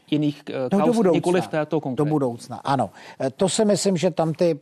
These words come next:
Speaker 2: pravomoce ministra, nevím, nechci to, nechci to hodnotit.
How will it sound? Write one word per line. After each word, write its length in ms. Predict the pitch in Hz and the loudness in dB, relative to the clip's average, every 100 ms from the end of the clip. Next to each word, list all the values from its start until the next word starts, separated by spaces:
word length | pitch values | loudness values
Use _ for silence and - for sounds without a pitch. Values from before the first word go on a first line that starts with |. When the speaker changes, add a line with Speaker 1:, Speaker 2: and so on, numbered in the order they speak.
| _ 160 | _ -4
Speaker 2:
pravomoce 540 | 143 147 147 143 165 | 0 0 -2 -2 -4
ministra, 600 | 139 127 123 - 139 127 - 92 _ _ - | -4 -4 -6 -4 -2 -2 -6 -20 _ _ -6
nevím, 280 | 139 139 117 | -2 -2 -2
nechci 300 | 131 - 156 | -6 -4 -4
to, 220 | 156 127 113 | -2 -4 -6
nechci 280 | 135 - | -10 -8
to 160 | 147 147 | -8 -6
hodnotit. 640 | 120 104 156 156 165 147 | -6 -4 -4 -2 -4 -4